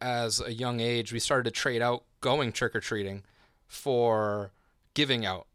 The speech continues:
the candy to the trick-or-treaters. So we were probably, me and Seamus here were ten or twelve or so, and we would just set up little simple things. You know, we'd hand out the candy to the children or whatever like that, but,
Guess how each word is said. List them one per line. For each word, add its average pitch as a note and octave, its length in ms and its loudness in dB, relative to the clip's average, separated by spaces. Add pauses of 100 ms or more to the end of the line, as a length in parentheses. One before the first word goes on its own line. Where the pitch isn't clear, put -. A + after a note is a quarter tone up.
(160)
the B2 80 -2
candy G2 460 -4 (100)
to - 120 -4
the A2 60 0
trick-or-treaters. G2 600 -6
So F#2+ 280 -2
we A#2+ 180 -4
were G#3 160 0
probably, B2+ 540 2
me B2 100 -2
and A#2 100 -4
Seamus C#3 360 -2
here A2 180 2
were G#2 160 0 (400)
ten D#3+ 220 0
or C3+ 80 2
twelve D3+ 360 0
or A2+ 120 -2
so, G2+ 360 0 (500)
and B2 100 -4
we B2+ 160 0
would C3+ 180 -2
just B2 320 -4
set C#3 240 2
up B2+ 140 -2
little B2 240 4
simple A#2+ 320 0
things. G2 480 -2 (280)
You A2+ 60 -6
know, G#2 60 -4
we'd G#2+ 160 -2
hand G#2+ 220 -2
out G#2+ 220 0
the G#2+ 100 -2
candy A2 300 -4
to G#2+ 40 -2
the G#2+ 80 0
children C3+ 600 2
or A#2+ 120 0
whatever B2 260 4
like A#2+ 160 4
that, A#2+ 300 0
but, G#2+ 200 -4